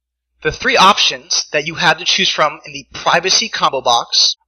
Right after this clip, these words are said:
are everyone, all friends, or just me. So once you type in the text of your status and you press your tab key, in Socialize, the next place you will land is the privacy combo box. And from that combo box, just use your up and down arrow keys to select the appropriate scope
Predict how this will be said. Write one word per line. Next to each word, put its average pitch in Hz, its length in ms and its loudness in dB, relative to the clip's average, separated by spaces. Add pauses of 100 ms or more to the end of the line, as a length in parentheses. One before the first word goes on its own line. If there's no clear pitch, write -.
are 131 280 0 (180)
everyone, 185 580 -2 (380)
all 180 220 0
friends, 151 720 0 (160)
or 147 180 -4
just 135 400 -2
me. 156 120 -8 (280)
So - 220 0
once 175 260 -2
you 214 60 -4
type 208 240 0
in 190 100 -4
the 165 80 -4
text - 420 -2
of 160 120 -4
your 151 80 -4
status - 600 2 (200)
and 147 100 -14
you 139 60 -14
press 170 240 0
your 147 100 -4
tab 160 360 0
key, 214 260 -4 (240)
in 160 100 -6
Socialize, 151 600 2
the 147 60 -14
next 170 220 0
place 180 260 0
you 185 80 -2
will 156 120 -2
land 147 340 -2 (200)
is 147 160 -8
the 147 220 -14
privacy 160 460 2
combo 165 300 0
box. - 480 -4 (140)
And - 80 -20
from 147 120 -16
that 139 140 -2
combo 202 300 2
box, 196 400 4
just - 180 2
use - 120 2
your 151 140 -4
up 156 120 -2
and 165 80 -8
down 151 140 0
arrow 226 220 0
keys 143 360 -8
to - 120 -8
select 160 420 -2
the 143 100 -12
appropriate 180 480 -4
scope 185 380 0